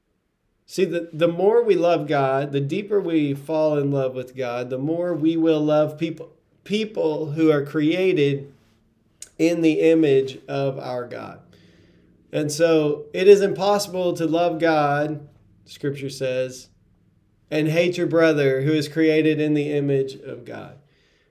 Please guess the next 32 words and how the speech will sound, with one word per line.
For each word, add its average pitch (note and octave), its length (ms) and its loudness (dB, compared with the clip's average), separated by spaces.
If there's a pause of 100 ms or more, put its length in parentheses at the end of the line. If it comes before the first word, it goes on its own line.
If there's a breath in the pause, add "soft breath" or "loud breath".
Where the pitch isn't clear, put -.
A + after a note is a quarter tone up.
So D#3+ 180 -4
Jesus D#3+ 400 -2
models D3 460 0
this C3 200 -2
for C3+ 220 -4
us A#2+ 100 -8
very B2+ 300 -6
well A#2+ 440 -8 (420 soft breath)
in D3+ 140 -2
his D#3+ 200 0
closest F3 580 -2
companions. C#3 640 -4
And D3+ 300 -2
you G3 200 2
know, F#3+ 360 2
and D#3+ 220 0
I F3 280 -2
know, C#3 600 0 (360 loud breath)
the E3 100 -4
people G#3 400 0
that G#3+ 140 2
will F3 160 4
hurt G3+ 420 4
you F#3 140 -6
the E3 140 2
deepest F3 480 -2
are E3 80 0
the D#3+ 80 2
ones D#3+ 280 2
you're D#3 100 0
closest E3 640 -2
to. G#2 260 -16